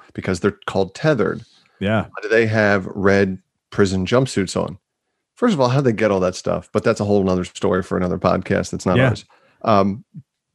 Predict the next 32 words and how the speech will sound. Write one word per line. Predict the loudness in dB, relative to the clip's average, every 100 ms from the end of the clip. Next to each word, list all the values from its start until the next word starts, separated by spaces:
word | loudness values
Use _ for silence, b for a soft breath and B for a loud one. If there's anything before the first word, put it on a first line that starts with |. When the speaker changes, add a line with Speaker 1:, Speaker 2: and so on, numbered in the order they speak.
| _
Speaker 1:
but | 0 0 0
the, | 0 0 -2 -4 -6
you | -4
know, | -2
Speaker 2:
It | -2
might | 0
have | 0
Speaker 1:
the | 0
Speaker 2:
been | 0
already | 0 0 -2
a |
part | -2 -2 0
of |
the | -2
government | -2 0 0 -2 -2
thing. | -2 -2
And | -2
the, | -2
you | -2
know, | -2 -2
who | -2 0
knows? | 0 -2 -6 -12 -16
We, | -6 -2 2
we | 2
have | 2
no | 2
Speaker 1:
For | 2 4
Speaker 2:
clue | 2
what | 2
was | 0
down | 0 0 0
there. | -2 -6